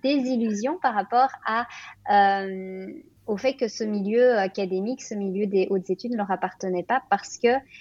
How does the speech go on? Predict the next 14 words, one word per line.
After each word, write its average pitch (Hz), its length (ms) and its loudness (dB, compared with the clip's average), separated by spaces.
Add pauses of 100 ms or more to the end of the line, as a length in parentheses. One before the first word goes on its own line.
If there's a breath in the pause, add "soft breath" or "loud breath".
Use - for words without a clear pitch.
(260 soft breath)
euh, 185 440 4
ils 196 180 0
ont 202 60 0
tellement 254 340 2
rencontré 226 420 -2
d'obstacles 220 500 0
avant 196 200 2
même 214 300 0
de 202 140 -4
franchir 196 460 -4
la 185 120 2
porte - 320 -8
de 190 160 -2
l'université, 190 800 -2